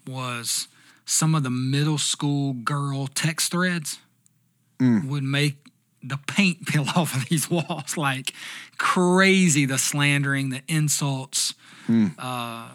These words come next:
Speaker 1: social media. E-, even, I, I, I think Courtney, my wife, showed me something not too long ago about, you know, used to be,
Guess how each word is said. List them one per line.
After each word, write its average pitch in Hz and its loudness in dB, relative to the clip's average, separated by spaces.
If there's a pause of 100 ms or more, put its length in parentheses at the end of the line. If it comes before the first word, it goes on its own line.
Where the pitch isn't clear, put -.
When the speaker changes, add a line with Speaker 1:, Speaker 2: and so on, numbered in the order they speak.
(120)
Speaker 1:
social 170 2
media. 180 2 (640)
E-, 180 -4
even, 190 4
I, 147 2
I, 147 -4 (460)
I - -10
think 240 -4
Courtney, 190 -2
my 165 0
wife, 185 2
showed 190 0
me 175 0
something 175 -4
not 160 -6
too 170 -6
long 175 -4
ago 170 -2
about, 143 -4 (920)
you 175 0
know, 165 4
used 185 4
to 185 2
be, 151 4